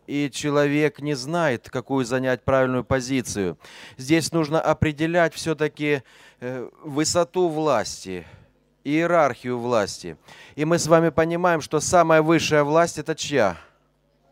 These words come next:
Это власть Бога. Выше этой власти нет. Но, к сожалению, не всякая власть, которая ниже Бога, говорит точно так или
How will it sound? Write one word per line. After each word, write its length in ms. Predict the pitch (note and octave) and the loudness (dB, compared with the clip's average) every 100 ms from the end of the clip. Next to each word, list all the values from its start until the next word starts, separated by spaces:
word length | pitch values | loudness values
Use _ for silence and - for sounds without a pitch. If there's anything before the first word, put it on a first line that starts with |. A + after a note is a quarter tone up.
| _ _ _ _ _ _ _ _ | _ _ _ _ _ _ _ _
Это 280 | C#3 - D3+ | -6 2 2
власть 520 | D3 D#3+ E3+ C#3+ C3 | 6 6 6 4 -6
Бога. 460 | A#2+ D3 A#2 F#2+ F#2+ | 2 6 6 6 0
Выше 400 | B2 E3 D#3 D#3+ | 2 0 2 0
этой 260 | D#3 D3+ | 2 0
власти 640 | D3 D3+ D#3 C#3 - C#3+ C3+ | 2 6 6 6 -2 -4 -2
нет. 560 | C#3 C3+ G#2 F2 - - _ _ - - - _ | -2 0 -2 -2 -10 -20 _ _ -20 -20 -20 _
Но, 220 | C#3+ D#3+ F3+ | -2 2 2
к 60 | |
сожалению, 840 | - F3 D#3+ F3 F#3+ F3+ E3+ D#3+ - - - | 2 0 2 2 2 4 0 0 -4 -18 -18
не 280 | C#3+ D#3+ F#3 | -8 -2 -2
всякая 600 | E3 - F#3+ E3+ D#3 C#3+ | -2 2 2 2 2 2
власть, 440 | C#3 E3+ F#3 D#3+ - | 2 6 6 4 0
которая 360 | D3 D#3+ D3+ | 0 4 4
ниже 320 | D#3 D3 C#3+ | 2 0 -2
Бога, 680 | C3+ C#3 G3+ F3 B2+ G#2+ F2+ - _ _ _ _ _ | -2 4 4 6 2 -2 -2 -10 _ _ _ _ _
говорит 600 | C#3 D3 E3+ F3+ F3+ D#3+ | -2 2 4 2 0 -4
точно 420 | - F3+ - E3 D#3+ | -2 -2 -2 -6 -4
так 380 | F3 F3+ F3 - - _ _ | -2 -2 -4 -12 -20 _ _
или 360 | D#3 D#3 C#3 | -8 -4 -4